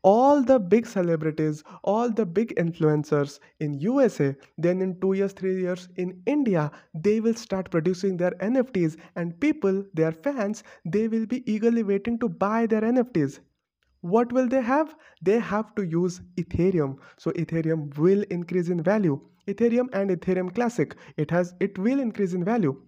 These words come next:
Th-, again, if I'll talk about the third cryptocurrency, that is Ripple. The thing is that Ripple is very much hyped in U S A. Not much in India, but in U S A,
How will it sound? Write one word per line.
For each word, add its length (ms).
Th-, 200
again, 380
if 160
I'll 140
talk 220
about 200
the 80
third 260
cryptocurrency, 560
that 180
is 120
Ripple. 400
The 300
thing 200
is 140
that 220
Ripple 260
is 140
very 340
much 320
hyped 440
in 200
U 180
S 180
A. 100
Not 320
much 240
in 140
India, 360
but 240
in 120
U 160
S 160
A, 100